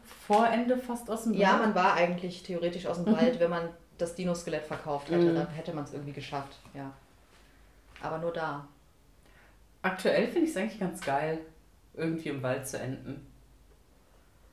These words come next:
Speaker 3: Ich auch. Total. Voll gut.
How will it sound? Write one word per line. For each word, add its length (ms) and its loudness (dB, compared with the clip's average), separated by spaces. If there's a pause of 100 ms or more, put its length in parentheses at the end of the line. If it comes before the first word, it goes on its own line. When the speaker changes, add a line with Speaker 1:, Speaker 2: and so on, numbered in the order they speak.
(1160)
Speaker 3:
Ich 200 -4
auch. 260 -4 (680)
Total. 560 -2 (1500)
Voll 180 6
gut. 360 0